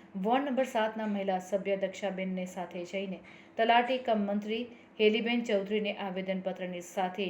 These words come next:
જ તેઓએ વોર્ડના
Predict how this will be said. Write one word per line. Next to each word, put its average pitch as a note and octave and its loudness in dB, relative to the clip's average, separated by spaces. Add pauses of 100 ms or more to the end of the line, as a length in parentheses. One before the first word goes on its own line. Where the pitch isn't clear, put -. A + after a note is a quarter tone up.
જ - -18
તેઓએ F#3+ 0 (3750)
વોર્ડના C4 8